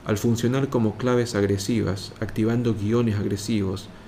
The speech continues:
y presentando la conducta agresiva como una forma aceptable de controlar el conflicto.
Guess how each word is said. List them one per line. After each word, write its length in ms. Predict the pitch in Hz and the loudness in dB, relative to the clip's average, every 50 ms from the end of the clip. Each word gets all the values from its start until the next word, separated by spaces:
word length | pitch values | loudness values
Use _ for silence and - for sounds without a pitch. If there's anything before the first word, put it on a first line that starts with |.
| - - - - | -20 -12 -8 -6
y 80 | 120 | -2
presentando 560 | - 123 117 - 120 113 113 139 139 139 135 | 0 0 0 0 0 0 0 0 0 0 0
la 100 | 120 110 | 0 0
conducta 380 | - 107 107 107 117 113 - 123 | 0 -2 0 0 0 -2 -2 -2
agresiva 500 | 110 107 101 98 - - 123 120 117 117 | 0 0 0 0 0 0 0 0 0 0
como 200 | - 101 104 110 | 0 -2 0 0
una 120 | 113 110 | 0 0
forma 300 | 104 110 - 110 113 107 | -2 -2 -2 0 0 0
aceptable 500 | 104 107 - - - - 107 104 107 107 | -2 -2 -4 -8 -4 -2 0 2 2 2
de 120 | 104 101 101 | 2 0 0
controlar 580 | - - 98 98 - - 101 107 113 113 107 | -2 -4 -4 -2 -2 -2 0 0 0 2 0
el 100 | 107 104 | 0 -2
conflicto. 600 | 104 - 92 92 - - 90 92 - - - - | -2 -4 -6 -6 -4 -4 -6 -6 -6 -8 -14 -16